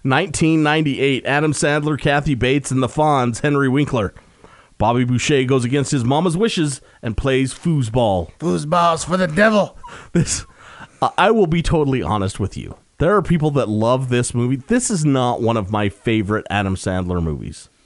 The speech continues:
Speaker 2: No?
Speaker 1: No. I put this right, like, up against, uh, this one's above Little Nicky for me when it comes to Adam Sandler movies.
Speaker 2: You don't like Little Nicky?
Speaker 1: No. Little Nicky was a terrible movie.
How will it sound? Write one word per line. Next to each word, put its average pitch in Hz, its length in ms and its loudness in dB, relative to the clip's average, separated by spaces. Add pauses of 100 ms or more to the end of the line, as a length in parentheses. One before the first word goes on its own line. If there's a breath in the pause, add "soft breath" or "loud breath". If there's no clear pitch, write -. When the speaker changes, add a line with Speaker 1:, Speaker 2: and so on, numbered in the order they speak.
(160)
Speaker 2:
No? 170 360 -2 (160)
Speaker 1:
No. 98 500 0
I 135 120 0
put 208 200 0
this 185 180 0
right, 143 360 0
like, 123 260 -2
up 131 140 -2
against, 120 480 -4 (380 loud breath)
uh, - 80 -6
this 160 200 0
one's 185 160 2
above 127 360 2
Little 120 280 2
Nicky 117 380 0
for 127 180 0
me 127 320 0
when 120 160 -2
it 117 80 -2
comes 120 240 -2
to - 100 -2
Adam 117 180 0
Sandler 117 440 -2
movies. 120 460 -2 (200)
Speaker 2:
You 156 100 -4
don't 208 180 -2
like 226 140 -2
Little 247 260 0
Nicky? 311 380 2
Speaker 1:
No. 104 380 -2 (360 loud breath)
Little 131 200 0
Nicky 123 240 0
was 110 140 0
a 107 60 -2
terrible 101 400 0
movie. 78 340 -2